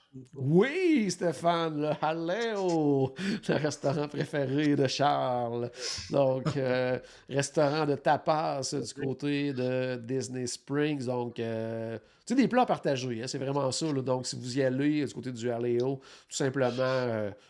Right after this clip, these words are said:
vous commandez plusieurs plats à la gang, puis, euh, partagez-vous la, la facture à la fin, mais partagez-vous la bouffe également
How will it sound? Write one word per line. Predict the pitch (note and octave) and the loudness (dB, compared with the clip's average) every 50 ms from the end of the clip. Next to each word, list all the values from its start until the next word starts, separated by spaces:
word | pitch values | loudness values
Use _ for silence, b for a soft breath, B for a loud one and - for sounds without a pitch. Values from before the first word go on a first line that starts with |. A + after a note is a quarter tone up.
| b b - | b b -16
vous | C#3 B2+ | -8 -2
commandez | - E3+ D#3+ E3+ D#3 D3+ E3 F3+ | 0 2 2 2 2 2 2 0
plusieurs | E3+ F3+ D3+ D3 F3+ F3 D#3+ - | 0 0 2 4 4 4 4 4
plats | E3 F3 F3 | 2 2 2
à | E3+ | 4
la | D#3 C#3+ C3+ | 4 2 2
gang, | C3+ C#3 C#3+ D3 D3+ D3+ D3 D3 C#3+ C3 | 2 0 0 0 0 -2 -4 -8 -10 -10
puis, | A#2+ - - A#2 A#2 A#2 A#2 | -12 -10 -8 -6 -4 -2 -2
euh, | A#2 A2+ A2+ | -2 -4 -4
partagez-vous | - C3+ B2+ - E3 D3+ C#3 C#3 C#3+ C3+ C#3 D#3 E3+ | -4 -6 -6 -2 0 0 2 2 0 0 0 0 0
la, | E3 C#3+ C3 B2+ B2 | 2 4 4 4 2
la | B2 - | 2 0
facture | - C3 - - - D3+ D3+ D3 | 0 -2 -4 -2 -2 -2 0 2
à | C#3+ C3+ | 2 2
la | B2+ A#2 | 2 0
fin, | A2+ - C#3+ D3 D#3+ | -2 -2 -2 -2 -2
mais | D3+ C#3 B2 | -2 -2 -2
partagez-vous | B2+ B2+ - - F3+ D3 E3 D#3 C#3+ G#3+ | -2 -2 -2 0 0 2 2 2 2 2
la | C4+ D#3 D3+ | 2 2 2
bouffe | C#3+ C3 C#3+ E3 F3+ F3 E3+ | 2 2 4 4 4 4 2
également | E3 C#3 C3+ C3+ C3 B2 C3 C3 C#3 D3 | -2 -2 -2 -2 -2 -2 -2 -4 -4 -6